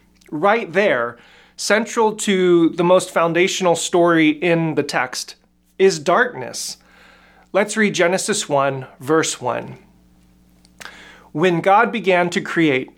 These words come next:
the heavens and the earth, and the earth was formless and empty, and darkness over the face of the deep,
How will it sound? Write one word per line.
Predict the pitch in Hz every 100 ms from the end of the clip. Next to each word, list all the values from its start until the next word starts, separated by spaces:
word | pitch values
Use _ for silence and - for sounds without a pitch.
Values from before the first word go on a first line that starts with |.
| -
the | 160
heavens | - 190 202 190
and | - 156
the | 151
earth, | 127 120 120 - _ _ _ -
and | 175 170
the | 180
earth | 190 208
was | 175 165 147 -
formless | _ - 220 214 214 214
and | - 160
empty, | 156 143 143 151 147
and | 147 147
darkness | 190 190 214 220 220 214
over | 185 165
the | 165
face | 165 - 170 165 -
of | - 139
the | 151
deep, | 123 117 120